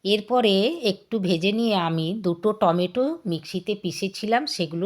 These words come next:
ঢেলে দিয়ে ঢাকা দিলাম এবং এভাবে নাড়তে শুরু করলাম, যাতে করে তাড়াতাড়ি পেঁয়াজগুলোর সাথে একদম মিশে যায়, অর্থাৎ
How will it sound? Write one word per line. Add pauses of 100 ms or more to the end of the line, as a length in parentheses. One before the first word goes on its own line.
ঢেলে
দিয়ে (800)
ঢাকা
দিলাম
এবং
এভাবে
নাড়তে
শুরু
করলাম,
যাতে
করে
তাড়াতাড়ি (500)
পেঁয়াজগুলোর
সাথে (260)
একদম (440)
মিশে
যায়, (1400)
অর্থাৎ